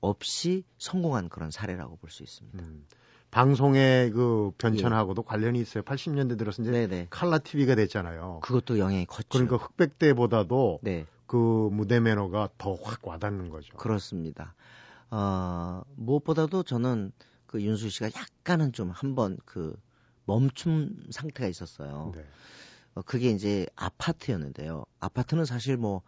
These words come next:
Speaker 1: 대학가의 응원가로 쓰일 정도로 전국적 사랑을 받았잖아요.
Speaker 2: 그렇죠.
Speaker 1: 그리고,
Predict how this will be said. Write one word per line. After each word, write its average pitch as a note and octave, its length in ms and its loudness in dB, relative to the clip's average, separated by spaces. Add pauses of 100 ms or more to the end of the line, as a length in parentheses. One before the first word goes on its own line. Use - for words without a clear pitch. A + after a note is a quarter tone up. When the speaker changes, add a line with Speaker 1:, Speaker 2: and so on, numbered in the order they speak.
(280)
Speaker 1:
대학가의 F#2+ 680 0
응원가로 B2 500 2
쓰일 F#2 240 -6
정도로 E2+ 460 -10
전국적 A#2 680 -2
사랑을 G2 280 -6
받았잖아요. D2 600 -12 (200)
Speaker 2:
그렇죠. - 300 -12 (200)
Speaker 1:
그리고, C3+ 440 4